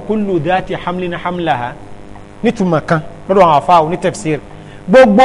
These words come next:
obìnrin tó lóyún nú tó kú toyún toyún, ọ̀wà rírì ìjọ́nù ó sì máa mú, ọmọ ó sì máa bọ́lẹ̀ lẹ́ẹ̀kan náà. Ìbá àjọyún oṣù kan ló fi kú o, oṣù méjì ni o, mẹ́ta ni o, ìrun àjọ́nù ó mú. "Wa tara an-nasa sukara."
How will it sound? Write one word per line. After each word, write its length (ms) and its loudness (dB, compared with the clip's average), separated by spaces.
obìnrin 420 2
tó 160 2
lóyún 500 2
nú 100 2
tó 140 4
kú 120 -4
toyún 260 4
toyún, 320 4
ọ̀wà 300 8
rírì 260 8
ìjọ́nù 320 8
ó 40 6
sì 160 0
máa 220 6
mú, 220 6
ọmọ 200 8
ó 40 8
sì 120 6
máa 180 8
bọ́lẹ̀ 240 8
lẹ́ẹ̀kan 300 4
náà. 140 4
Ìbá 240 6
àjọyún 220 6
oṣù 140 2
kan 120 6
ló 80 8
fi 100 2
kú 100 0
o, 400 6
oṣù 120 2
méjì 240 6
ni 100 6
o, 100 10
mẹ́ta 300 8
ni 120 8
o, 100 10
ìrun 200 8
àjọ́nù 280 8
ó 180 10
mú. 160 8
"Wa 120 2
tara 220 0
an-nasa 500 -4
sukara." 580 -2